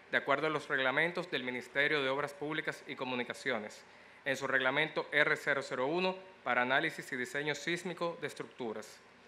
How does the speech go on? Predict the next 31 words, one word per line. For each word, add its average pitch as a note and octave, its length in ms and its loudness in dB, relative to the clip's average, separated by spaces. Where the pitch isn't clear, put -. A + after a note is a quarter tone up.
el B2 120 -2
reglamento C3 500 2
cero D3 340 0
treinta B2+ 260 -2
y A#2+ 60 0
tres D#3 360 0
para B2 140 2
el A#2+ 80 0
diseño C#3+ 420 0
y D#3 40 -8
construcción D3+ 600 -4
de D3+ 60 -6
estructuras D#3 540 -4
en D#3 80 -4
hormigón D3 360 -2
armado C3+ 420 0
y D3+ 80 -4
el D#3 80 6
reglamento F3 680 4
R D#3+ 240 4
cero D#3 220 -2
treinta D3 280 0
y D#3+ 40 4
dos C#3 300 -2
para B2+ 180 6
la A#2+ 100 4
seguridad A#2+ 440 -2
y C3+ 40 0
protección C#3+ 540 -4
contra C3+ 260 -4
incendio. G#2 460 -6